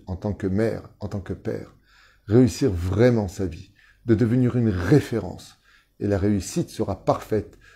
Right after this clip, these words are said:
quand ce seront eux qui viendront te dire, « Maman, je peux te parler, s'il te plaît ? J'ai besoin d'un conseil. » C'est leur choix à eux. C'est pas toi qui viens vers eux. C'est à eux de venir vers toi. Tu vois,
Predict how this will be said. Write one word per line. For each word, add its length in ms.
quand 220
ce 80
seront 360
eux 100
qui 160
viendront 340
te 120
dire, « 200
Maman, 380
je 140
peux 100
te 60
parler, 280
s'il 200
te 80
plaît ? 240
J'ai 140
besoin 260
d'un 120
conseil. » 500
C'est 200
leur 260
choix 360
à 140
eux. 160
C'est 240
pas 100
toi 200
qui 140
viens 240
vers 220
eux. 140
C'est 240
à 80
eux 120
de 100
venir 480
vers 220
toi. 340
Tu 100
vois, 400